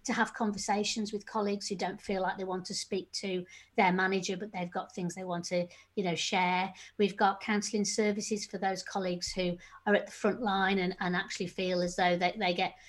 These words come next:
kind of worn down by some of the kind of extreme cases of poverty they see every day. We've got counselling services for that. We've got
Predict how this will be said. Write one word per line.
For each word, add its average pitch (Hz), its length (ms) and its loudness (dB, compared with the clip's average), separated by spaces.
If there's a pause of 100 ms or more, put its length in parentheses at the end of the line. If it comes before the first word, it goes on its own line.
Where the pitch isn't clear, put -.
(180)
kind 185 160 0
of 175 120 2
worn 208 440 10
down 208 440 8
by 185 240 4
some 185 240 -4
of 180 80 -6
the 190 100 -6 (160)
kind 185 140 -2
of 185 80 -4
extreme 190 760 -2
cases 196 460 -4
of 202 120 -10
poverty 214 360 -2
they 208 160 2
see 202 240 0
every 202 200 -2
day. 208 400 4 (320)
We've 190 120 -2
got - 120 -6
counselling 190 440 -2
services 185 560 -2
for 190 100 -12
that. 196 260 -2
We've 208 200 0
got - 240 4